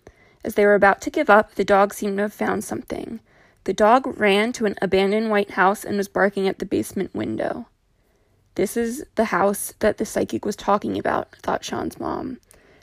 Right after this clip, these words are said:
She couldn't bring herself to look, but she was thinking about what the psychic said. Her husband went down into the basement, fearing the worst,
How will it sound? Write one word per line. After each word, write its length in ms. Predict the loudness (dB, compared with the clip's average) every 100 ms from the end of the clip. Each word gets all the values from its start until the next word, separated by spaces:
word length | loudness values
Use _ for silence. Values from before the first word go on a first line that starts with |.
| _
She 180 | -6 -2
couldn't 240 | 0 0
bring 220 | 0 0
herself 400 | -2 -2 -2 -4
to 120 | -6
look, 380 | -6 -4 -6 -12 _ _ _ _ _ _
but 160 | -2
she 100 | 0
was 120 | -4 -4
thinking 280 | -6 -4
about 200 | -2 0
what 140 | 0 -2
the 80 | -6
psychic 420 | -8 -10 -12 -12
said. 400 | -8 -6 -6 -12 _ _ _ _ _ _ _ _
Her 140 | -8
husband 360 | 0 0 0 -2
went 160 | -2 0
down 220 | 0 0
into 160 | -2
the 80 | -4
basement, 540 | -2 -4 -4 -8 -10 _
fearing 460 | -10 -2 0 0
the 80 | 0
worst, 480 | -2 -4 -8 -18 -20